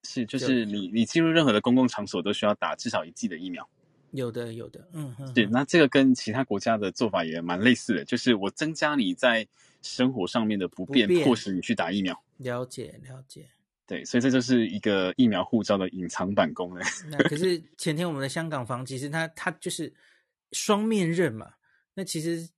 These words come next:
Speaker 2: 当然现在大家也都不是笨蛋，所以都也知道到了 Omicron 的时代，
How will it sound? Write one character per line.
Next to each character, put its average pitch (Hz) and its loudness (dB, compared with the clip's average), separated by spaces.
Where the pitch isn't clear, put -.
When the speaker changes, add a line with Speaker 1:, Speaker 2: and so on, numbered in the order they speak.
Speaker 2:
当 208 -2
然 190 -2
现 208 -2
在 190 -4
大 185 -4
家 175 -2
也 127 -2
都 147 -4
不 143 -6
是 143 -2
笨 135 -4
蛋， 127 -4
所 127 -6
以 120 -4
都 139 -6
也 117 -4
知 135 -10
道 127 -2
到 139 -4
了 120 -4
Omicron 139 -6
的 107 -8
时 107 -10
代， 113 -4